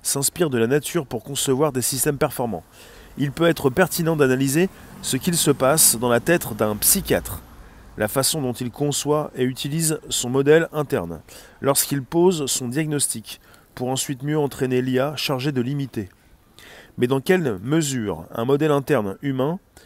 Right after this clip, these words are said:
et celui d'un programme sont-ils similaires ? C'est ce que nous nous sommes demandé dans notre article récemment paru dans la revue Frontiers in Psychiatry.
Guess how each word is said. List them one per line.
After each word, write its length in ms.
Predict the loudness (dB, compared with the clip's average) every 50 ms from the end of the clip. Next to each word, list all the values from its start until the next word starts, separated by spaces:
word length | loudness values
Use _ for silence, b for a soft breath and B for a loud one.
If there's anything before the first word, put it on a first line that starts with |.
| B B -6
et 100 | -4 -2
celui 360 | 0 0 0 0 0 0 0
d'un 100 | 0 -2
programme 540 | 0 -2 -2 -2 0 0 -2 -2 -2 -6 -10 b b b b b b _
sont-ils 460 | -12 -10 -10 -10 -4 -2 -2 0 0
similaires ? 560 | 0 -2 0 -2 -2 -2 -2 -4 -4 -6 -10 -14 _ -20 _ _ _ _ _ _ _ B B B B B B
C'est 240 | -4 -2 -2 0 0
ce 140 | 0 -2 -2
que 120 | -4 -6
nous 360 | -6 -4 -4 -4 -4 -4 -4 -4
nous 140 | -4 -2
sommes 300 | -2 0 0 0 0 2
demandé 520 | 2 2 2 2 0 -2 -2 -2 -2 -4 B B B B B B B B B B B -2
dans 120 | 0 2 2
notre 200 | 2 2 2 0
article 560 | -2 -2 -2 -4 -4 -4 -4 -4 -4 -6 -6 -6
récemment 680 | -8 -4 -2 0 2 2 2 2 2 2 2 0 -2 -4 -8 _ _
paru 400 | 2 2 4 4 2 0 0 0
dans 140 | 2 2
la 100 | 4 2
revue 500 | 4 2 2 0 0 0 0 -2 -2 -4 -6 -12 -14
Frontiers 800 | -12 -10 -6 -6 -6 -4 0 2 2 2 2 2 2 0 0 -2 -2 -4
in 180 | -6 -6 -4 0
Psychiatry. 760 | 0 0 0 0 0 -2 -2 -2 -6 -12 -14 -14 -16 -16 -16